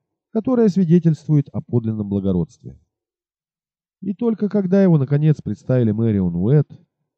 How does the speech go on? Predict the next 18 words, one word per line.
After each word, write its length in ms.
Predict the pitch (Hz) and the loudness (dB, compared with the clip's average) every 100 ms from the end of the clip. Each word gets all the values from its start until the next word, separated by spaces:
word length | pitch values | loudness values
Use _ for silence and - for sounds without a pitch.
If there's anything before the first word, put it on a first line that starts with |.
| _ | _
как 200 | 151 147 | 0 2
ни 60 | 160 | 0
странно, 420 | - 175 160 135 | 2 2 4 2
она 160 | 135 | 0
оказалась 420 | 131 147 147 139 - | 0 2 2 2 0
последней 460 | 180 - 98 85 | -2 0 -2 -2
в 20 | |
этой 180 | 85 80 | -4 -4
церемонии, 680 | - 95 101 147 175 151 135 _ _ _ _ _ _ _ _ | -6 -4 -2 0 0 0 -6 _ _ _ _ _ _ _ _
только 300 | 240 240 220 | -4 -2 -2
тогда 340 | 208 196 208 185 | 0 2 2 4
мог 180 | 147 | 2
бы 140 | 117 107 | 0 -4
внимательный 560 | 110 113 110 98 95 | -4 -6 -6 -6 -6
наблюдатель 680 | 90 87 98 127 147 71 64 _ _ _ - | -6 -6 -2 0 -2 -4 -12 _ _ _ -2
заметить 560 | 160 226 233 196 190 | 0 2 0 -2 -4
некоторые 440 | 165 160 - 131 120 | -2 -2 -2 -4 -4
отступления 680 | - 110 - 147 139 127 | -6 -8 0 0 2 -2